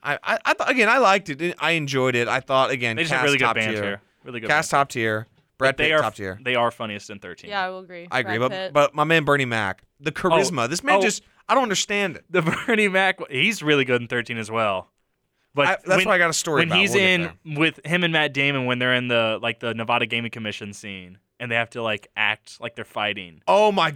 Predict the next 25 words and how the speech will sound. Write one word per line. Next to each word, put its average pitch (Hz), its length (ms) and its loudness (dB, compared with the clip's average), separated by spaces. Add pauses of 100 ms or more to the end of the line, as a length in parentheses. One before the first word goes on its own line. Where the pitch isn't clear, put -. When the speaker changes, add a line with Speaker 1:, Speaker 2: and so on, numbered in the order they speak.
(120)
Speaker 1:
God, 151 340 4
that 147 140 4
was 147 120 -4
Speaker 2:
<laughs> - 240 0
Speaker 1:
so 165 320 6
Speaker 2:
Come - 200 -2
on, 147 140 4
Speaker 1:
funny. 120 120 -2
Speaker 2:
man. 95 140 -6 (380)
It's 131 140 -4
Speaker 1:
That 156 120 4
Speaker 2:
so 185 40 2
Speaker 1:
was 165 140 0
Speaker 2:
funny. 104 160 2
Speaker 1:
so, 147 520 4
so 127 440 0
funny. 127 280 -4
Speaker 2:
I 269 40 4
might 285 180 4
watch 151 240 4
Ocean's 135 240 -4
Thirteen 135 380 -4
<laughs> - 120 -14
tonight. - 220 -16
Speaker 1:
Nah, 113 360 0